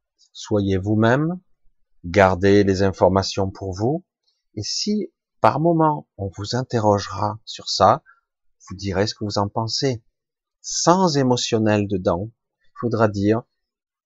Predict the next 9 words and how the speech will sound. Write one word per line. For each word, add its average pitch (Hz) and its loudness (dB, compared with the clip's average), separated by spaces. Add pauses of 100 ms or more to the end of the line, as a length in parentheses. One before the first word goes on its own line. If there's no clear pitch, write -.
(160)
voilà, 90 2 (220)
en 98 -8
l'occurrence, 101 0
ma 95 -4
vision, 92 -8 (140)
elle 87 -6
est 80 -8
comme 92 -8
ça. 82 -10